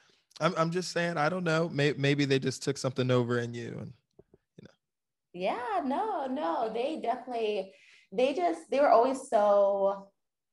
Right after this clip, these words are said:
Speaker 2: whatever I wanted to do, they're so supportive. And so I always loved music, and I would just sing and dance around the house, all around the house. And they were just so supportive. And so honestly, that just got me started, and I just kept going.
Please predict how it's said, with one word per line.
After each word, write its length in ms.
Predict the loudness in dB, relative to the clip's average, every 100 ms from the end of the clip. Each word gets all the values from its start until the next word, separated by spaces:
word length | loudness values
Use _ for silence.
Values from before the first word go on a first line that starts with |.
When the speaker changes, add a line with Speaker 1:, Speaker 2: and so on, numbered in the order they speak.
| _ _ _ _ _ _ _
Speaker 2:
whatever 260 | 2 6 6
I 100 | 6
wanted 280 | 2 -2
to 80 | -4
do, 100 | 0
they're 140 | 4 4
so 240 | 0 -6 -8
supportive. 560 | -8 -2 0 0 -2 -4
And 80 | -10
so 180 | -2 0
I 200 | 2 2
always 260 | 0 -2 -2
loved 220 | -4 -2
music, 580 | -4 -2 0 -2 -2 -4
and 140 | -2
I 60 | -2
would 100 | -4
just 160 | -6 _ _ _ -20
sing 460 | -20 -4 -2 0 0
and 140 | 2
dance 260 | 2 2 0
around 140 | -4 -2
the 60 |
house, 440 | -2 2 6 6 4
all 120 | 2 2
around 140 | 2
the 80 | -2
house. 500 | -2 0 2 2 -2 -6
And 380 | -4 -4 -6
they 140 | -2 0
were 80 | 0
just 160 | -2
so 100 | -6
supportive. 540 | -8 -2 0 2 0 0
And 120 | -4
so 140 | -4 0
honestly, 380 | 0 -2 -2
that 100 | -4
just 140 | -4 -4
got 140 | -2
me 100 | -2
started, 560 | -6 -2 0 0 -2 -4
and 200 | -8 -10 _ _ _ _
I 60 | -12
just 180 | -12 -6
kept 160 | -4
going. 420 | -2 -2 -4 -6